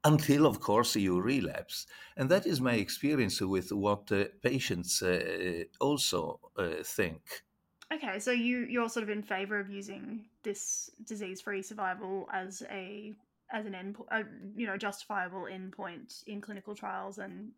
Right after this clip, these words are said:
Speaker 2: you know, drugs that, where they increase disease-free survival, so you might, you know, live without disease for two years.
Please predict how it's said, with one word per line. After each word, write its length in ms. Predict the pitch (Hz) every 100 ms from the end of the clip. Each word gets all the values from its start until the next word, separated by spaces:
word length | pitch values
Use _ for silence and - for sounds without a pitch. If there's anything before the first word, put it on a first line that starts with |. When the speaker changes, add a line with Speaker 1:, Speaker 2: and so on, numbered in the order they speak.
| _
Speaker 2:
you 100 | 233
know, 120 | 202 190
drugs 440 | 214 208 202 - 208
that, 180 | 196 - _ _ _ -
where 340 | 208 196 196
they 540 | 196 196 202 214 240 -
increase 460 | 233 - 269 240 -
disease-free 640 | 233 220 220 208 226 208
survival, 640 | 208 196 226 220 202 196
so 100 | 202
you 120 | 202 196
might, 220 | 190 - - _ _ _ -
you 80 | 208
know, 140 | 196
live 180 | 202 202
without 240 | 202 185
disease 380 | 208 208 196 196
for 80 | 202
two 160 | 208
years. 580 | 196 185 175 175 185 -